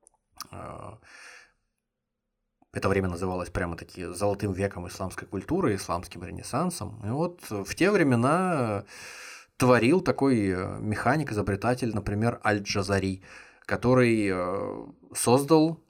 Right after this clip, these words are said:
в том числе, в числе прочего, и, э,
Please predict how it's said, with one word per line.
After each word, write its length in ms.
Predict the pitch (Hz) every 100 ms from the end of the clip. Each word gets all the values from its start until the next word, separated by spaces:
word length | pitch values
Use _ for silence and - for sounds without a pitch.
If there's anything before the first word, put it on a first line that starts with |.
| _
в 140 | -
том 200 | - 123
числе, 380 | 110 - 104 110
в 60 | 156
числе 260 | - - 104
прочего, 760 | 101 110 131 165 160 147 123
и, 680 | 95 - 104 120 131 127 117
э, 800 | 104 85 64 95 50 53 55 -